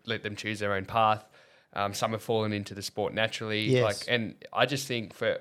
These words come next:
Speaker 1: what we do in our mission, our mission is very much the twenty-somethings, and it's about chasing what your ambition is, not
Speaker 2: Yeah.
Speaker 1: what the crowd's telling you to, to go for, what school's pushing you into, or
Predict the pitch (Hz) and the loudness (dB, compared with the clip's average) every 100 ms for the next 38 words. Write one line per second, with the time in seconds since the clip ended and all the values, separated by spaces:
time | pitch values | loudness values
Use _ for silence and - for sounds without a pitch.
0 | - 127 107 110 110 104 98 107 113 139 | 2 4 4 0 2 0 2 0 0 -2
1 | 185 190 117 117 110 107 104 110 104 104 | -2 -2 0 -2 -4 -6 -6 -4 -2 -4
2 | - 104 107 104 104 117 127 156 175 - | -6 -6 -2 -2 -2 -4 -2 -4 -6 -8
3 | 107 107 101 95 - 127 113 - 110 104 | -8 -2 0 0 -2 -2 -2 -4 -4 -2
4 | 104 - 107 104 95 98 98 87 - - | -2 -4 -4 -2 -2 -6 -6 -10 -14 -6
5 | 113 110 110 110 - - - _ - 110 | 0 0 4 2 0 -10 -20 _ -14 -2
6 | 107 101 - 110 101 101 98 107 101 104 | 2 2 0 -4 -4 -4 -6 -4 -6 -6
7 | - 104 101 101 - 107 101 98 - - | -14 -2 0 0 0 -4 -2 -4 -6 -12
8 | - 110 104 - 110 - 110 104 101 - | -8 -6 -6 -6 -8 -8 -6 -4 -6 -6
9 | 104 98 92 | -4 -4 -6